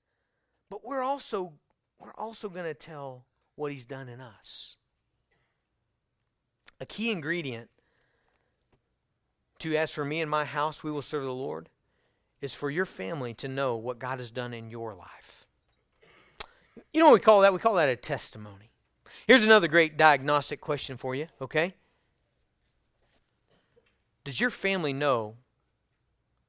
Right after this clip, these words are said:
how you came to Christ? If you're a Christian here today, d-, does your family know?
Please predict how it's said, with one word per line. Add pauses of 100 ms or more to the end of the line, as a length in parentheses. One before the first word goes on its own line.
(140)
how
you
came
to
Christ? (160)
If
you're
a
Christian
here
today,
d-,
does
your
family
know?